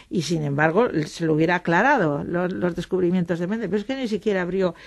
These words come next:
el paquete que le mandó, ¿no? O sea que ahí en ese sentido, pues es que vemos, bueno, este hombre abandonó los, los estudios sobre genética, porque uno de Nageli, uno de los científicos en ese momento puntero,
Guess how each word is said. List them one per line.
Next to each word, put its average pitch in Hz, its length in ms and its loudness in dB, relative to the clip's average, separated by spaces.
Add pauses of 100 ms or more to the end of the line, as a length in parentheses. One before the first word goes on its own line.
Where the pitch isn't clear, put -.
(260)
el 170 120 -2
paquete 170 360 -2
que 165 100 -2
le 180 120 2
mandó, 208 560 2
¿no? 214 180 2
O 247 60 2
sea 214 240 -2
que 208 200 0 (320)
ahí 226 280 4
en 247 100 4
ese 254 240 4
sentido, 262 500 4
pues 214 220 0
es 214 140 0
que 233 260 2
vemos, 240 480 0 (340)
bueno, 220 400 2
este 202 440 4
hombre 214 400 2
abandonó 180 640 2
los, 190 300 2
los 202 420 -4
estudios 190 640 2
sobre 180 540 0
genética, 202 720 0
porque 160 320 -4
uno 180 240 -2
de 165 260 0
Nageli, 180 720 0
uno 165 300 -2
de 151 140 -2
los 147 240 -2
científicos 156 720 -6
en 160 100 -8
ese 156 220 -6
momento 151 500 -6
puntero, 185 540 -2